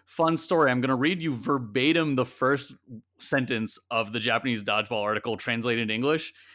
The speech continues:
'cause I went on the Japanese Wikipedia. So people think that Wikipedia in different languages is the same. It contains completely different information depending on what country you're looking at, actually.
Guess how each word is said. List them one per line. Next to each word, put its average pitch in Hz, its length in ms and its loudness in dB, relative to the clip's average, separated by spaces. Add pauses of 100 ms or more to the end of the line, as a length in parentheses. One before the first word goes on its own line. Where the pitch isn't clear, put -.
(140)
'cause 156 180 2
I 135 360 2
went 147 160 2
on 160 80 2
the 143 80 -2
Japanese 131 340 0
Wikipedia. 104 460 -6
So 139 260 0 (240)
people 247 240 -2
think 196 320 -2
that 180 120 -2
Wikipedia 147 600 0
in 123 80 -2
different 123 260 -2
languages 127 440 0
is 110 100 -6
the 98 100 -10
same. 131 420 -2 (200)
It 160 220 -2
contains 135 800 0
completely 131 720 -2
different 120 300 -2
information 101 520 -6
depending 98 360 -6
on 95 160 -6
what 95 180 -6
country 98 300 -8
you're 92 100 -6
looking 90 240 -10
at, 90 140 -2
actually. 104 420 -4